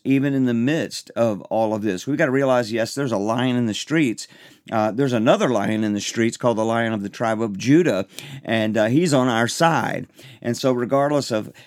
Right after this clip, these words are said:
how bad the storm is or how rough the seas are, Jesus is still on the boat with us, and he'll give us wisdom of how to respond. You know, light shines brightest in the darkness, and so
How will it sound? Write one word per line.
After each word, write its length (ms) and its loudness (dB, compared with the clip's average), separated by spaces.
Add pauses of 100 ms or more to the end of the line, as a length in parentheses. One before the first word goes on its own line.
how 340 -2
bad 400 2
the 80 -2
storm 440 0
is 300 0
or 120 -2
how 120 2
rough 300 0
the 100 -6
seas 420 0
are, 440 2 (400)
Jesus 520 0
is 180 -4
still 320 0
on 160 4
the 80 2
boat 300 2
with 260 2
us, 220 -2
and 120 -4
he'll 140 0
give 240 2
us 160 -2
wisdom 520 -2
of 160 -6
how 180 -6
to 80 -4
respond. 600 -2
You 60 2
know, 160 0 (320)
light 360 -4
shines 500 -2
brightest 760 -4
in 200 2
the 100 2
darkness, 680 -2
and 300 -2
so 340 -2